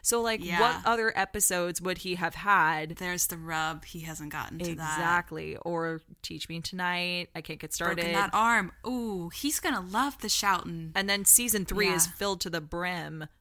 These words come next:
Speaker 1: with, like, really fun episodes. So
Speaker 2: Oh, you know what? I think his fave is gonna be Deep Fried Korean Thanksgiving.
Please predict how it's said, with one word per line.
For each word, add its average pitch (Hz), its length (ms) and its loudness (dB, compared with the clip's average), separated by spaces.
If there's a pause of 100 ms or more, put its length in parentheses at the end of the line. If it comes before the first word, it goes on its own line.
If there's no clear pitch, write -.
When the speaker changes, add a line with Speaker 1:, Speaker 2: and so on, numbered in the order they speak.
(100)
Speaker 1:
with, 160 540 -8 (180)
like, 175 180 -2
really 170 300 -4
fun 156 240 -4
episodes. - 560 -4
So 175 300 -2 (280)
Speaker 2:
Oh, 185 440 0
you 202 100 -6
know 220 140 -4
what? 240 180 2
I 202 140 4
think 254 240 -4
his - 320 -6 (120)
fave 180 240 -4
is 170 140 -4
gonna 175 180 -10
be 165 160 -12
Deep 170 220 -12
Fried 175 400 -14
Korean 170 240 -10
Thanksgiving. 175 680 -10